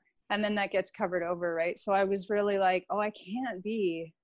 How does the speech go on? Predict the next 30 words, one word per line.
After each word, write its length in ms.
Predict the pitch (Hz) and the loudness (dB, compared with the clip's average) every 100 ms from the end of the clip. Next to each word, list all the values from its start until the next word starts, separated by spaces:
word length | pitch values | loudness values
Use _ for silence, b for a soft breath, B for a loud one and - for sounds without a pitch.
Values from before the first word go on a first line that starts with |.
| _ _ 180 | _ _ -4
that 340 | 175 170 180 | -2 -2 0
big, 420 | 196 190 180 175 | 2 2 0 -2
huge 480 | - - 190 180 160 | -8 -2 2 2 0
love 240 | 175 175 170 | 0 0 -2
being 240 | 175 165 | -4 -4
that 120 | 151 | -4
I 100 | 147 | -4
am." 540 | 151 214 196 170 170 175 b b b b _ _ | -2 -2 0 -2 -2 -8 b b b b _ _
I, 480 | 180 175 170 165 - 180 | 0 2 2 0 0 -2
and 180 | 180 | -2
so 640 | 180 185 170 165 160 165 - | -2 -2 0 0 -2 -4 -6
it, 120 | - 180 | -6 -2
when 200 | 185 175 | 0 0
I 160 | 165 - - | -2 -6 -4
kind 180 | 190 | -2
of 80 | 175 | 0
made 200 | 170 156 | 0 0
that 240 | 226 247 - | 2 2 0
choice, 360 | 180 170 170 | -2 0 -2
it 80 | - | -4
was 200 | 165 160 | -6 -4
like, 220 | 165 156 - | -4 -4 -8
"Okay, 220 | 170 165 | -4 -4
well, 100 | 143 | -4
fear, 280 | - 175 - | -4 -2 -2
fear, 320 | - 170 - - | -2 -4 -4 -4
fear." 200 | 180 156 | -2 -4
And 100 | - | -6
it 80 | - | -4
just 300 | 175 - | -4 -6